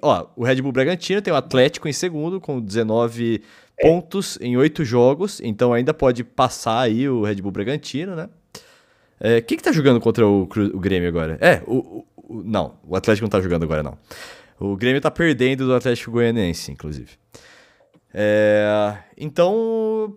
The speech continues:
Speaker 1: é, se o Atlético tá, tá fazendo uma boa campanha aqui, é um time estruturado também, gosto do Atlético, é, Paranaense.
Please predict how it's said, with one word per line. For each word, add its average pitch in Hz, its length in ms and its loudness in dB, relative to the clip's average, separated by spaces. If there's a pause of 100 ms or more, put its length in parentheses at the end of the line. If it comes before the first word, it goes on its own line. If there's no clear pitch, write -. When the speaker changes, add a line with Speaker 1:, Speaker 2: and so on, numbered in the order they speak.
Speaker 1:
é, 196 300 -2
se - 200 -4
o 151 260 0
Atlético 160 720 -2
tá, 165 240 2
tá 143 120 0
fazendo 151 220 -2
uma 175 80 0
boa 143 240 2
campanha 170 520 0
aqui, 175 460 -2 (120)
é 110 100 -4
um 110 60 2
time 127 240 0
estruturado 123 580 4
também, 135 440 0 (100)
gosto 107 280 2
do 101 80 0
Atlético, 98 480 -4 (260)
é, 87 280 -2
Paranaense. 110 760 2